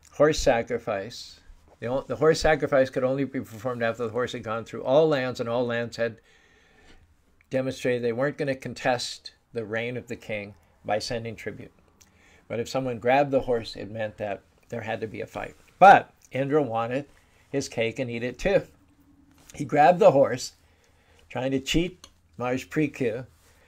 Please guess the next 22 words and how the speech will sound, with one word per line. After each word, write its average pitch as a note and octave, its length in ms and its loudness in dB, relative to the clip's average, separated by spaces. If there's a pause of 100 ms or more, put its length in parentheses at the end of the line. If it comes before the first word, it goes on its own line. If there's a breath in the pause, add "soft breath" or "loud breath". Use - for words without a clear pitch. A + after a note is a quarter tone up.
(180 soft breath)
of, A2+ 180 -4
the, C3 200 -2
of A#2+ 160 -4
his A#2+ 160 -6
ability C3 520 2
to C3 140 -6
do B2 160 -6
one, B2+ 360 -6
a A#2 120 -2
one C3 260 -2
hundredth B2+ 340 -4
horse C#3 240 2
sacrifice. A2+ 800 -4 (640 loud breath)
But D3 140 4
when D3+ 240 2
Prithu F3+ 640 2
started C#3+ 600 4 (640)
to B2 360 -4 (640)
wade C#3+ 380 2
into D3+ 240 0
the A#2 140 -4
fight, C#3+ 680 8